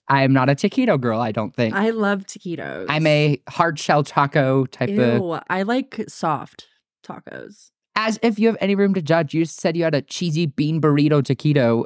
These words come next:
Speaker 1: and now you're coming for my
Speaker 2: Hey,
Speaker 1: gig.
Speaker 2: there weren't beans in it. Be for
Speaker 1: Okay.
Speaker 2: real.
Speaker 1: Yeah, thank God. She'd be farting during movie time. <laughs> Ow, God. <laughs> God, you're so aggressive. But
Speaker 2: I know.
Speaker 1: you guys,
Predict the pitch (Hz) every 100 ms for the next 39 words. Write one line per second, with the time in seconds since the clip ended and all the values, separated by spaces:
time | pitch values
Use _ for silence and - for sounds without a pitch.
0 | - 135 135 135 135 139 135 147 143 -
1 | 127 123 131 147 196 202 226 - 190 -
2 | 190 185 175 160 143 143 151 - 170 127
3 | 139 - 175 175 143 113 113 143 185 202
4 | 110 123 107 131 120 117 131 107 110 107
5 | - - 107 110 110 107 107 349 120 311
6 | - 160 247 277 269 220 160 - 277 -
7 | 523 - 392 - - - 240 294 277 403
8 | 480 415 - _ - 202 262 226 160 -
9 | 202 - 320 _ 330 - 254 165 _ -
10 | 339 - - - - 147 135 - 139 117
11 | 117 147 - 143 117 - 190 190 202 190
12 | 196 262 285 - - 370 587 571 494 508
13 | 508 247 - -